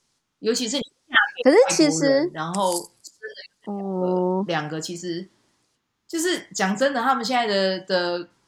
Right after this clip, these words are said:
Speaker 1: 他们理解的那些习俗，还有一些可能当地的，呃，就是一些文化的熏陶，其实都已经是西方的。
Speaker 2: 对啊，
Speaker 1: 那没有什么
Speaker 2: 我们就问女儿说：“
Speaker 1: 华人。
Speaker 2: 你是，你是，你，对，就说你讲什么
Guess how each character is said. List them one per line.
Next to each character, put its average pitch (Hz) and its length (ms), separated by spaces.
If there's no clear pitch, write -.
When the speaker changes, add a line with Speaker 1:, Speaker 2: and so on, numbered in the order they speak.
Speaker 1:
他 262 140
们 247 140
理 190 180
解 196 200
的 156 180
那 196 140
些 196 180
习 151 340
俗， - 280
还 185 140
有 202 140
一 175 80
些 180 220
可 180 140
能 139 200
当 170 240
地 175 120
的， 147 240
呃， 180 140
就 262 120
是 277 80
一 - 240
些 277 180
文 202 220
化 208 220
的 175 80
熏 208 200
陶， 156 180
其 170 160
实 175 60
都 190 160
已 160 40
经 156 120
是 180 100
西 160 280
方 139 320
的。 - 80
Speaker 2:
对 254 120
啊， 208 440
Speaker 1:
那 202 40
没 196 60
有 - 0
什 - 0
么 202 60
Speaker 2:
我 196 60
们 196 100
就 226 220
问 233 120
女 196 80
儿 175 180
说：“ 208 300
Speaker 1:
华 208 60
人。 208 120
Speaker 2:
你 202 120
是， 247 180
你 233 180
是， 277 460
你， 202 240
对， 208 300
就 214 120
说 233 160
你 214 160
讲 180 280
什 196 160
么 - 320